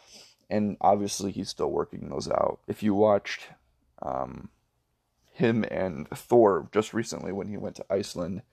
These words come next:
you would see that he's considerably weaker than he was before. Like, the present Martin Sleazy's that we see now is not what we saw, uh, uh, July of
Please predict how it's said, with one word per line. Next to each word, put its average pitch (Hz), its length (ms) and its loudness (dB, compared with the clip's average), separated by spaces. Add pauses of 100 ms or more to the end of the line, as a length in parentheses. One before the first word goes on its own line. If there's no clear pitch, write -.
(400)
you - 140 -2
would 101 160 2
see 78 480 -4 (1400)
that - 120 -6
he's 110 360 -2 (160)
considerably 101 1000 -2 (720)
weaker 104 480 0
than 78 180 -2
he 104 140 -4
was 85 240 0
before. - 560 -4 (160)
Like, 87 360 -2 (380)
the - 200 -4
present 117 560 4 (280)
Martin 107 540 -2
Sleazy's 104 440 -4
that 90 100 -2
we 98 100 -4
see 95 180 -8
now 92 400 -2 (460)
is 87 220 -6
not 104 320 2
what 73 100 -2
we 98 120 -2
saw, 80 460 2 (640)
uh, 65 240 2 (120)
uh, 69 220 -2
July 92 600 4
of 76 420 -4